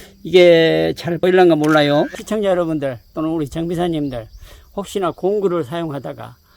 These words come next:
또는 라디에이터 탈부착하다가 라디에이터 코와 이렇게 살짝 기스나서 물이 샌다든지 그러면 이런 방법으로 납땜을 할 수도 있고,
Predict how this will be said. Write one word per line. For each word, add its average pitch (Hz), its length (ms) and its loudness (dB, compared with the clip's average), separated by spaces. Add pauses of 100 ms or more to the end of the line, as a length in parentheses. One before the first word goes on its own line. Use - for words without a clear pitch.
(260)
또는 160 340 -4
라디에이터 143 440 -8
탈부착하다가 151 1000 -10
라디에이터 143 540 -4
코와 151 340 -4
이렇게 127 220 -14
살짝 165 380 -10
기스나서 139 560 -8 (300)
물이 156 200 -4
샌다든지 123 600 -6
그러면 123 480 -10 (500)
이런 175 320 -2
방법으로 151 500 -4
납땜을 135 440 -10
할 135 120 -10
수도 127 220 -12
있고, 123 260 -14